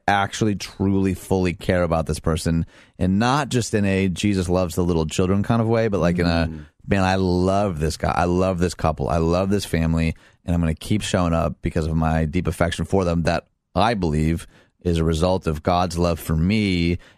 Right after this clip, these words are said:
Speaker 1: And I'm just gonna keep leaning in. I'm gonna keep showing up." And if the goal is just deliverables and, like, "Man, how much more am I gonna have to hang out with them before
Speaker 2: I know,
Speaker 1: they
Speaker 2: how many
Speaker 1: finally
Speaker 2: more
Speaker 1: come
Speaker 2: times?
Speaker 1: to church?"
Speaker 2: <laughs>
Speaker 1: Right. You have, like, this baptism deadline on your calendar, like, "Oh, three weeks left to get 'em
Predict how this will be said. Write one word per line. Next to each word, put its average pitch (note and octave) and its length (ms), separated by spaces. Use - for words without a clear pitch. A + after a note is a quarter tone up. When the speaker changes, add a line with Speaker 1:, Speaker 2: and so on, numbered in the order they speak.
Speaker 1:
And F2 100
I'm F#2 120
just F2 120
gonna E2+ 140
keep F#2 360
leaning F#2 300
in. A#2+ 140
I'm E2+ 80
gonna D#2+ 140
keep F#2 180
showing F#2 300
up." G2+ 200
And F#2 100
if F2 100
the G2 80
goal C#3 300
is G#2+ 180
just - 500
deliverables G#2+ 680
and, F#2+ 80
like, F2+ 180
"Man, E2 320
how C3 100
much C#3+ 240
more A2 340
am A2 140
I F2 40
gonna F#2 60
have F2 100
to F2 80
hang F2 200
out A2+ 120
with G#2+ 80
them F#2+ 80
before F#2+ 220
Speaker 2:
I F#2 40
know, F#2 60
Speaker 1:
they - 40
Speaker 2:
how - 80
many - 100
Speaker 1:
finally - 100
Speaker 2:
more - 60
Speaker 1:
come D#3+ 140
Speaker 2:
times? E3+ 180
Speaker 1:
to - 40
church?" E3 420
Speaker 2:
<laughs> - 0
Speaker 1:
Right. C#3 560
You C3 120
have, C3 80
like, A#2 100
this G#2+ 140
baptism A2 540
deadline G#2 420
on F#2+ 60
your F2 100
calendar, G#2 400
like, F2+ 180
"Oh, C#3+ 300
three D#3 340
weeks E3+ 240
left D#3+ 320
to G#2+ 80
get B2+ 200
'em D3 220